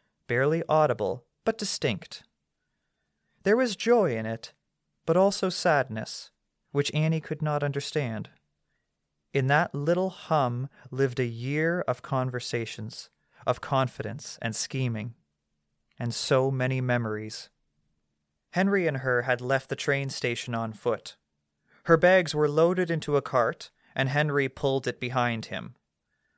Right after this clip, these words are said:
Luckily, she hadn't brought much. It was all she had in the world, but it was little more than a trunk and two bags. At one point, the road became so rough that one of the wheels caught in a hole,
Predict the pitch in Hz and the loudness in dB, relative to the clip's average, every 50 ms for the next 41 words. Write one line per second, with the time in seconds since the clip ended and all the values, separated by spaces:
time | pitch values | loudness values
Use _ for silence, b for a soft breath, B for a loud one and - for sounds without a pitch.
0 | _ _ _ - 135 160 160 - 139 127 120 113 - - 131 135 127 120 - 113 | _ _ _ 2 6 6 6 6 6 0 0 0 -2 -2 2 4 4 4 4 0
1 | 110 - 123 117 107 - - 113 117 107 - - - - - _ _ _ _ _ | -2 0 2 2 2 0 0 -2 -4 -4 -4 -6 -10 -12 -12 _ _ _ _ _
2 | _ _ - - 135 135 127 139 135 147 156 147 - 156 143 143 151 147 151 143 | _ _ -6 -2 0 2 4 4 6 6 4 4 2 -2 0 4 4 6 6 4
3 | 131 123 117 113 113 113 110 107 104 110 117 110 - - 123 120 - 123 120 131 | 2 0 -2 -2 -2 -2 0 0 0 -2 -2 -4 -2 -2 -2 -2 -2 -4 -4 0
4 | 135 151 160 151 143 135 131 135 131 127 123 - 123 120 120 - - - 175 156 | 2 4 4 4 2 2 2 2 4 4 2 2 0 -4 -4 -4 0 2 2 2
5 | 110 101 - - - - _ - - 113 107 101 - - - 151 156 151 131 127 | 2 0 -6 -16 -20 -20 _ -8 -6 -6 -6 -6 -6 -6 -4 -4 -4 0 2 4
6 | 117 110 - 69 - - - - - - _ _ _ _ _ _ _ _ _ _ | 4 4 2 -4 -6 -8 -10 -12 -12 -12 _ _ _ _ _ _ _ _ _ _
7 | _ _ _ _ _ _ _ _ - 131 127 120 135 151 170 175 160 - - 151 | _ _ _ _ _ _ _ _ -2 -2 0 4 6 6 6 6 4 0 0 0
8 | 139 135 131 - - - b b b b b b b b 135 123 143 147 165 165 | 0 0 -2 -6 -10 -14 b b b b b b b b 0 4 4 4 4 4
9 | 151 156 - 156 147 135 131 - - - - 147 156 175 180 180 165 165 165 139 | 0 -2 -2 -2 -2 -2 -2 -2 -2 2 4 6 6 6 4 0 0 2 2 2
10 | 120 - - - b b b b b b - 135 - 117 131 160 175 160 139 151 | 2 0 -2 -20 b b b b b b -2 -2 0 2 4 4 4 4 4 4
11 | 139 123 135 147 160 160 151 135 127 120 - - - 143 - - 131 127 117 - | 2 2 2 0 2 2 4 2 2 0 -2 -2 0 0 0 0 0 -4 -4 0
12 | - 151 143 127 120 113 B | 2 4 4 6 4 2 B